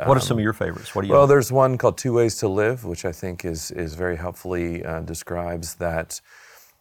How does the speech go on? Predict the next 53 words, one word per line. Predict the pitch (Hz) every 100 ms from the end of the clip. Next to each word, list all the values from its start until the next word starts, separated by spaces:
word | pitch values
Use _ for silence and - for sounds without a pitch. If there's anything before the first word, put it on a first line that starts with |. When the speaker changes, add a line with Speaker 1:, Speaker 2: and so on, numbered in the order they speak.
| -
Speaker 2:
um, | 85 80 82 82
kind | 85 92
of | 80
the | 85
narrow | 87 87
road | 90 87 87
and | 87
the |
broad | 85 95 107 85
road, | 90 85
and | 82
there | 80
are | 80
two | - 95
ways | 87 90 80
in | 82
which | 82 -
we | 85
can | 82
live, | 82 87 85
and | 80 80
it | - -
points | 95 80
us | 80
towards, | - 90 82 - -
uh, | 85 -
Christ | - 90 82 -
in |
the | 85
narrow | 85 85 85
road. | 85 92 101 101 - - - - -
Obviously, | - 85 87 - 90
the | 85
gospel | 87 85 -
message | 87 90 98 85
is | 85 80
the | 82
forgiveness | - 85 80 87 90 -
of | 87
sins, | - - 104 110 110 87
that | 90 85 -
repentance | 80 82 - 104 110 107 -
and | 80
forgiveness | 90 92 90 -
of | 87
sins, | 98 98 101
and | 90
a, | 85 87
and | 85 85
a, | - - -
a |
heart | 82 92 -
that's, | 95 -